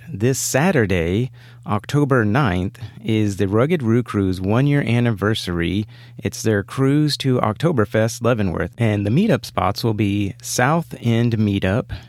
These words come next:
Renton Safeway, two hundred South Third Street, Renton, Washington, eight fifteen to eight thirty. Then there's the North End Meetup, Northgate Barnes and Noble, four zero one Northeast Northgate Way,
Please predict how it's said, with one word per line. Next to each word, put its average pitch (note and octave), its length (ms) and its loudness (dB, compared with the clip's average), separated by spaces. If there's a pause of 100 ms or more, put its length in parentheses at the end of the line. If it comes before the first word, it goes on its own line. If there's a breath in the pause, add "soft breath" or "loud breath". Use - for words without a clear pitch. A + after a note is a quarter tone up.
(220 loud breath)
Renton C#3+ 400 2
Safeway, A2 880 -2
two D#3 180 0
hundred C#3 320 0
South A#2+ 420 0 (120)
Third A#2 280 0
Street, - 520 -2
Renton, A2+ 380 0
Washington, G2 720 -2 (360 loud breath)
eight C3 180 0
fifteen A#2+ 640 0
to G#2 100 0
eight G#2 300 -2
thirty. E2 460 -2 (420 loud breath)
Then G#2 160 0
there's G#2 300 2
the G2 100 -4
North C3 420 2
End F#2+ 340 0
Meetup, F#2 540 -2 (320 loud breath)
Northgate B2+ 760 -2
Barnes B2 340 0
and D3 140 0
Noble, F2+ 480 0 (560 loud breath)
four C#3+ 280 4
zero C3+ 400 0
one G#2 480 2
Northeast A#2+ 920 0
Northgate G#2+ 640 0
Way, G#2 540 0